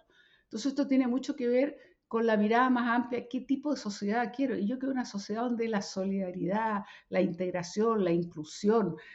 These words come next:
la preocupación, como decía, una verdadera seguridad social, esa es la sociedad que yo quiero. Y frente a eso no tengo dónde perderme. Entonces duele que haya gente que no logra ver eso, porque se quedó o con un comparte-, comportamiento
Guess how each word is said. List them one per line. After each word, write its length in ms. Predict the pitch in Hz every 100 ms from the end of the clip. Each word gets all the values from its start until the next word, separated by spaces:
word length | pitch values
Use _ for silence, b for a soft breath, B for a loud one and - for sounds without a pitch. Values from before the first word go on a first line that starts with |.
| B
la 120 | 196
preocupación, 600 | 185 180 175 175 - 220 226
como 220 | 220 196
decía, 220 | 196 214
una 140 | 202
verdadera 320 | 190 180 202 208
seguridad 260 | - 208
social, 320 | 202 196 226 226 -
esa 220 | 427 302
es 80 | 226
la 100 | 175
sociedad 420 | 170 - 160 160
que 140 | 147
yo 140 | 147 165
quiero. 320 | - - - b b b _
Y 100 | 202
frente 420 | 202 240 269 277
a 100 | 262
eso 280 | 262 294 311
no 100 | 302
tengo 200 | 233 269
dónde 180 | 294 269
perderme. 440 | 208 196 269 165 160
Entonces 400 | 165 262 - -
duele 640 | 208 277 254 214 247 311 -
que 100 | 220
haya 180 | 226 226
gente 320 | 233 226 254
que 120 | 233
no 140 | 240 269
logra 360 | 277 277 285
ver 140 | 254 311
eso, 280 | 302 - -
porque 240 | 196 202
se 220 | 202 208
quedó 560 | 226 233 269 269 247 B B B B _
o 160 | 190 175
con 160 | 175
un 160 | 233 302
comparte-, 720 | 247 202 214 202 208 190 190 -
comportamiento 1300 | 185 175 180 175 - 175 190 214 202 196 - -